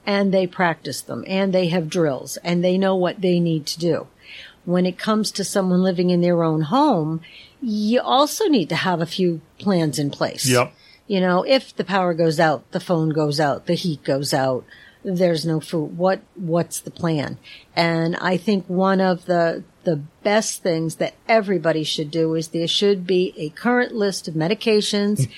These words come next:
Speaker 2: <laughs>
Speaker 1: and who the physicians are, who
Speaker 2: Yeah.
Speaker 1: the contacts are.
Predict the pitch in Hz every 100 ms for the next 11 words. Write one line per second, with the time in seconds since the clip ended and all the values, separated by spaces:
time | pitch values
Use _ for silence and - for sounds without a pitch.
0 | - - - - 175 160 151 139 - -
1 | 294 262 262 247 180 180 - 156 135 120
2 | - - 277 285 247 185 160 147 156 131
3 | - 117 -